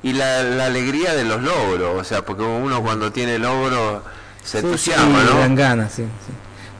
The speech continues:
Speaker 1: Y es consciente de su po-, de su poder hacer, ¿no? De, de
Speaker 2: Sí, yo creo que la gente de a poco ha ido tomando cierta conciencia de que todo tiene un costo y todo hay que hacer un esfuerzo
Speaker 1: Un
Speaker 2: y todo,
Speaker 1: esfuerzo,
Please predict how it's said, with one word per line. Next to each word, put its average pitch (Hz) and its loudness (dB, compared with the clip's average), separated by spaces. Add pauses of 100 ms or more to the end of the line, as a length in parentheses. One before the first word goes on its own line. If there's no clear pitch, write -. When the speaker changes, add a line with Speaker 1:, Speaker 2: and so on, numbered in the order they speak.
(540)
Speaker 1:
Y 131 4
es 131 2
consciente 147 4
de 107 4
su 101 -4
po-, 107 2
de 110 4
su 110 -4
poder 135 4
hacer, 123 4
¿no? 127 2
De, 101 2
de 95 2
Speaker 2:
Sí, 151 6 (280)
yo 147 4
creo 175 4
que 165 6
la 147 4
gente 156 4
de 147 6
a 127 4
poco 147 2
ha 147 6
ido 151 6
tomando 127 2
cierta 135 2
conciencia 135 2
de 123 2
que 117 0
todo 143 2
tiene 151 0
un 139 2
costo 131 0
y 123 0
todo 127 2
hay 131 2
que 123 -4
hacer 127 -2
un 127 2
esfuerzo 135 2
Speaker 1:
Un 135 4
Speaker 2:
y - 4
todo, 127 0
Speaker 1:
esfuerzo, 92 0